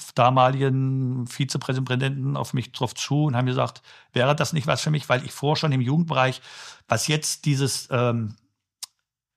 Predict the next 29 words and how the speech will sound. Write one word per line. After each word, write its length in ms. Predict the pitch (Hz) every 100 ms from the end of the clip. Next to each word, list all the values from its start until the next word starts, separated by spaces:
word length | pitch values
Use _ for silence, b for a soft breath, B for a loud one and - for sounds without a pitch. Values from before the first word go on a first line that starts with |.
| _ _ _ _ _ _ _ -
äh, 280 | 117 107 -
ich 160 | - -
komme 160 | - 127
jetzt 100 | 123
nicht 100 | 147
auf 80 | 127
den 120 | 127
Namen, 280 | 123 143 156
äh, 260 | 135 127 135
läuft, 340 | 131 143 143
wo 60 | 147
man, 220 | 135 123
wo 80 | 127
man 180 | 131 123
gewinnen 300 | 117 170 202
kann, 300 | 156 151 135 b b b -
äh, 440 | 123 127 127 -
im 140 | 139
Fußball, 480 | 117 170 156 147 139
wo 100 | 143 131
wegen 220 | 139 139
die 100 | 127
W 80 | 131
M 260 | 175 160
Punkte 280 | - 175 175
sammeln 240 | 147 156 -
kann 160 | 143
und 80 | 143
sowas. 320 | 131 110 -